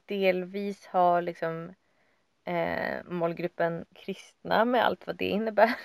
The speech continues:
<laughs> Allt ifrån kristna som är skeptiska till mirakler, eh, till att börja med, eh, till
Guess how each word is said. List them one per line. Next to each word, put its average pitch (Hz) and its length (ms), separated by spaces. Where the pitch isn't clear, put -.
<laughs> 254 100
Allt 196 220
ifrån 180 240
kristna 170 400
som 156 240
är 156 340
skeptiska - 760
till 170 200
mirakler, - 760
eh, 185 140
till 180 180
att 175 60
börja 175 320
med, 247 360
eh, 175 400
till 165 500